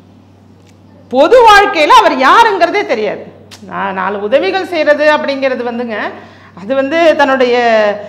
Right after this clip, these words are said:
அதையுமே வந்து அரசியலுக்காக தான் செய்திருக்கிறாரோ அப்படிங்கிறது கூட ஒரு பக்கம் தோணுதில்ல. இத்தனை ஆண்டுகள் நீங்க வந்து இவ்வளவு கஷ்டப்பட்டு மக்களுக்கு செய்றீங்க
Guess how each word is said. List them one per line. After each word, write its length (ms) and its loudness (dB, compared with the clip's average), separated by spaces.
அதையுமே 600 -2
வந்து 300 0
அரசியலுக்காக 680 0
தான் 160 0
செய்திருக்கிறாரோ 680 0
அப்படிங்கிறது 680 -2
கூட 180 -2
ஒரு 220 0
பக்கம் 320 0
தோணுதில்ல. 420 -4
இத்தனை 220 -10
ஆண்டுகள் 480 -2
நீங்க 460 -4
வந்து 220 -8
இவ்வளவு 240 -6
கஷ்டப்பட்டு 540 -6
மக்களுக்கு 540 -8
செய்றீங்க 480 -6